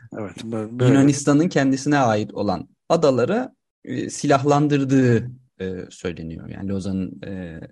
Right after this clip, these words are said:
Speaker 2: e, maddelerinin, e, ne derler? E, işte uyulmadığı yön bu. Yani adalar
Speaker 1: Yani
Speaker 2: Yunanistan ama sil-, silah olmaması gerektiği silah var. Fakat, e, Tanju Özcan için öyle değil. Adalar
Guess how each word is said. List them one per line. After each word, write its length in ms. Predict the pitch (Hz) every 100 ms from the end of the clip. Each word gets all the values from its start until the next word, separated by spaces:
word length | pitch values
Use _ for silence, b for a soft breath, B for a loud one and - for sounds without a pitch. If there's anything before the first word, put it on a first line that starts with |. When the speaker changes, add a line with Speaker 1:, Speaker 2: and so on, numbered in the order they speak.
| - -
Speaker 2:
e, 180 | - - - - - - _ - - - - -
maddelerinin, 840 | 117 113 117 113 113 123 147 143 b b b b _ _
e, 180 | 101 104 98 _
ne 180 | 110 107
derler? 480 | 107 104 127 151 - _ _ _ _ _ _ _ _ _ _ _ _ _ _ -
E, 100 | -
işte 200 | - 110
uyulmadığı 840 | 131 139 135 127 113 123 127 - 107
yön 360 | 120 170 165
bu. 260 | 123 - - -
Yani 180 | 101 -
adalar 280 | 113 120 117
Speaker 1:
Yani 120 | 117 131
Speaker 2:
Yunanistan 560 | 117 131 123 107 147
ama 280 | 131 175 180 -
sil-, 220 | - 135
silah 320 | 131 165 180 160
olmaması 440 | 127 117 113 113
gerektiği 460 | 107 98 - 285 247
silah 380 | - 160 147
var. 160 | 107 107 b b -
Fakat, 460 | 127 165 165 - - 107
e, 140 | 104 104
Tanju 280 | - 110 113
Özcan 280 | 113 113 123
için 140 | 131
öyle 240 | 131 123 151
değil. 260 | 139 98
Adalar 460 | 101 104 123 135